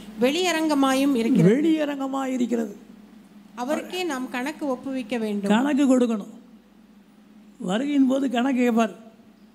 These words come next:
Speaker 2: உன் வாய் பேசின வார்த்தைக்கு கணக்கு கொடுக்கணும். உன்னுடைய தாளந்துகளுக்கு கணக்கு கொடுக்கணும்.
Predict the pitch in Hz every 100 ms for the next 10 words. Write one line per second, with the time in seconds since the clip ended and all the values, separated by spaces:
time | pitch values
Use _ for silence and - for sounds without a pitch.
0 | - - - _ _ _ _ _ _ -
1 | _ _ _ _ _ _ - - 190 180
2 | 175 180 240 254 202 220 233 190 180 208
3 | 220 208 208 202 190 175 170 156 - -
4 | - - - - - - - - - -
5 | - - - - - - - - - -
6 | - 220 226 220 220 220 269 285 269 254
7 | 247 226 220 226 208 196 175 -